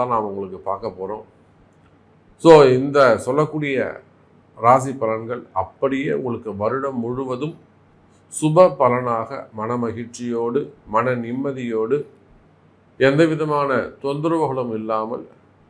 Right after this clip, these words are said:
அதே சமயத்துல ஒரு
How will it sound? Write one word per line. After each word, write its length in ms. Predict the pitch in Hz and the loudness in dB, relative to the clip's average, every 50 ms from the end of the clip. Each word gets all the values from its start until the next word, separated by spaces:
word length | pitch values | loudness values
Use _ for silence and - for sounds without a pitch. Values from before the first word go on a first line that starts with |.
| _ _ _ _ _ _ _ _ _ _ _ _ _ - - - | _ _ _ _ _ _ _ _ _ _ _ _ _ -10 -2 0
அதே 180 | 127 123 139 156 170 165 156 | 2 4 6 4 4 2 -2
சமயத்துல 540 | 170 156 156 156 151 143 143 - 143 147 160 170 165 156 139 113 - - _ _ _ _ _ _ _ _ - 135 | -6 -6 -6 -4 -4 -6 -6 -6 -2 0 0 2 2 0 0 -2 -6 -14 _ _ _ _ _ _ _ _ 2 4
ஒரு 140 | 147 151 151 | 4 6 6